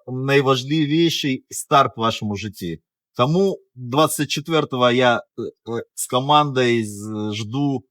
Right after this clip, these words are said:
з-, нетерпляче всіх, е, об одинадцятій ранку початок, е, з-, звітна зустріч вкладників, і з сьомого жовтня по дванадцяте жовтня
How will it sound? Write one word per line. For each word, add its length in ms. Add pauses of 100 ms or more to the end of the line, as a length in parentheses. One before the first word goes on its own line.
з-, 380
нетерпляче 800
всіх, 520 (760)
е, 300
об 140 (140)
одинадцятій 640
ранку 340
початок, 560 (360)
е, 540
з-, 300
звітна 380
зустріч 460
вкладників, 580 (160)
і 300
з 200 (340)
сьомого 640
жовтня 520
по 440 (300)
дванадцяте 960 (560)
жовтня 720